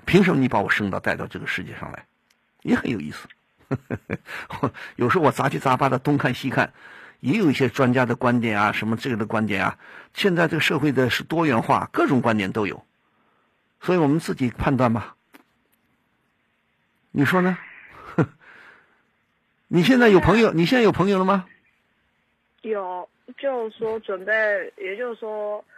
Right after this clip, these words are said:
Speaker 2: 可能过两年结婚吧。然后，所以这个时候突然要我捐肾这个事情。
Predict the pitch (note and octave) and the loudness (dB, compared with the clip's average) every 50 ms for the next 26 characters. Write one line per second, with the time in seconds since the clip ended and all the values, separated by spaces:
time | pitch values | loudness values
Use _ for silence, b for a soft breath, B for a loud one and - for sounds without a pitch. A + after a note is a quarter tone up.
0 | b b b b b _ _ - - - G3+ G3 F#3+ F#3+ F#3+ G3 G#3 A#3+ C4+ B3+ | b b b b b _ _ -20 -14 -10 -10 -8 -8 -8 -10 -10 -10 -10 -8 -6
1 | A#3 G3 F3+ F#3 F#3 F#3+ F#3+ - G3+ F3+ F3+ - G3+ G3 G3 F#3+ G3+ G3 F#3 F3 | -4 -6 -6 -8 -12 -14 -12 -8 -8 -8 -8 -6 -6 -6 -6 -4 -4 -4 -4 -4
2 | F3+ - G3 F#3 G3+ G#3+ A3 G#3+ - - A#3 A3+ A3 A3 - C#4+ C#4+ C#4+ C4 A#3 | -4 -6 -8 -8 -6 -6 -8 -10 -10 -8 -6 -6 -6 -6 -8 -8 -6 -6 -8 -6
3 | A#3 A3 A3 G#3+ - - - C4+ B3+ A3+ G#3 G#3 A3+ A#3 A#3+ A#3 A3+ G3+ F#3 F3+ | -6 -6 -6 -8 -10 -12 -8 -6 -4 -2 -2 -2 -2 -4 -4 -4 -4 -6 -10 -14
4 | - _ _ _ _ _ _ _ _ _ - - A#3+ A#3 A#3 A3+ C4 B3 A#3+ A#3 | -16 _ _ _ _ _ _ _ _ _ -10 -8 -8 -8 -8 -10 -12 -12 -12 -12
5 | A#3+ A3 G#3 G3 - A3+ G#3+ - G3+ | -12 -12 -12 -14 -14 -18 -18 -18 -18